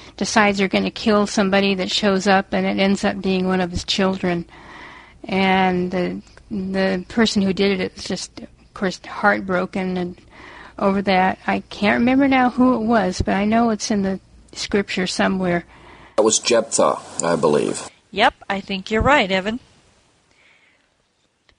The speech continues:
Speaker 3: You know, I think in the beginning I did not like the Father General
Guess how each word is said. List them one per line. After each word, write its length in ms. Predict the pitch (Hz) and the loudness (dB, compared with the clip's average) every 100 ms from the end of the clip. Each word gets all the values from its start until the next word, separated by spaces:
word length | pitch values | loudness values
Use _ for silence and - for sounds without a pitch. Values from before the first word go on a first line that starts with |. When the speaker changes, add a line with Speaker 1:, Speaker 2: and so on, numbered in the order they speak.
| _ _ _ _ - | _ _ _ _ -4
Speaker 3:
You 160 | 427 427 | -2 2
know, 420 | 311 254 240 262 - - - _ | 4 4 2 -4 -14 -20 -20 _
I 140 | - 320 | 0 0
think 640 | - 415 381 - - - - - - | -2 -4 -4 -8 -10 -10 -14 -20 -6
in 180 | 285 320 | -2 0
the 100 | 320 | 0
beginning 540 | 247 269 262 320 381 359 | 0 -2 2 2 2 2
I 140 | 285 | 2
did 200 | 240 254 | 0 0
not 280 | 262 262 - | 2 2 4
like 360 | 240 233 - | 2 2 -4
the 120 | - 208 | -4 -4
Father 500 | - 202 208 220 214 | 0 2 2 0 -2
General 680 | 214 196 214 220 247 269 | 0 0 2 2 2 -2